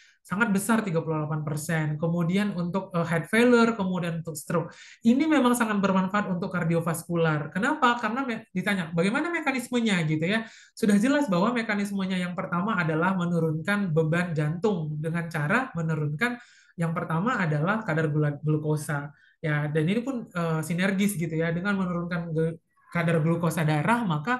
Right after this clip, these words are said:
akan menurunkan, eh, volume dari, eh,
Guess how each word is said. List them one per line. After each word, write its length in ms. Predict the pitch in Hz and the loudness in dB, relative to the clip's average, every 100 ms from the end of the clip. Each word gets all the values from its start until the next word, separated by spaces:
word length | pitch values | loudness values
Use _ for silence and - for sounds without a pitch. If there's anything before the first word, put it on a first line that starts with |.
| - - - | -6 -20 -10
akan 320 | 165 156 233 | -8 -2 -2
menurunkan, 800 | 226 190 180 175 170 180 226 226 | 0 0 0 0 -2 -2 -2 -2
eh, 440 | - _ 180 175 175 | -10 _ 0 2 2
volume 480 | 175 185 185 185 226 | 2 0 2 2 0
dari, 560 | 175 156 175 196 196 - | 0 0 0 -2 -6 -10
eh, 480 | 165 156 151 151 | -6 -2 -2 -2